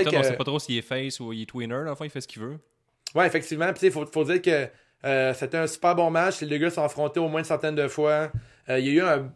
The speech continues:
Speaker 2: gros botch à la fin, là, quand que A J Styles a essayé, euh,
Speaker 1: Ah
Speaker 2: de
Speaker 1: ouais,
Speaker 2: faire
Speaker 1: le,
Speaker 2: un
Speaker 1: il a
Speaker 2: reverse
Speaker 1: essayé de
Speaker 2: Frankensteiner.
Speaker 1: contrer le Super Rana en, euh, Slide Lash, comme qu'il avait fait à Ricochet, là.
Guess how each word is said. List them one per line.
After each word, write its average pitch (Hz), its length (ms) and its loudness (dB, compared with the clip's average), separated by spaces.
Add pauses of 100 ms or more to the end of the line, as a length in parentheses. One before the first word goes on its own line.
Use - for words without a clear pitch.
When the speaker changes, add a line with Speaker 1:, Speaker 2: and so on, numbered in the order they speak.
Speaker 2:
gros 180 320 6
botch 165 300 4
à 143 100 6
la 131 160 4
fin, 165 260 0
là, 175 160 -2 (280)
quand 139 160 -2
que - 80 -4 (140)
A 143 40 0
J 139 160 2
Styles 156 340 4
a 139 80 2
essayé, 143 760 0
euh, 123 300 -2 (340)
Speaker 1:
Ah 123 160 -2
Speaker 2:
de 127 40 -2
Speaker 1:
ouais, 123 60 -2
Speaker 2:
faire 147 160 6
Speaker 1:
le, 143 60 0
Speaker 2:
un 135 220 -2
Speaker 1:
il 143 200 0
a 156 40 6
Speaker 2:
reverse 160 200 2
Speaker 1:
essayé 151 160 -2
de - 60 -4
Speaker 2:
Frankensteiner. 139 220 2
Speaker 1:
contrer 139 160 0 (360)
le 107 60 -4
Super 120 440 -4
Rana 117 480 -6
en, 113 300 -6
euh, 98 300 -6 (300)
Slide 110 360 -8
Lash, 113 340 -6
comme 113 140 -12
qu'il 113 80 -8
avait 107 100 -6
fait - 120 -12
à 104 280 -8
Ricochet, 120 540 -12
là. 160 100 -14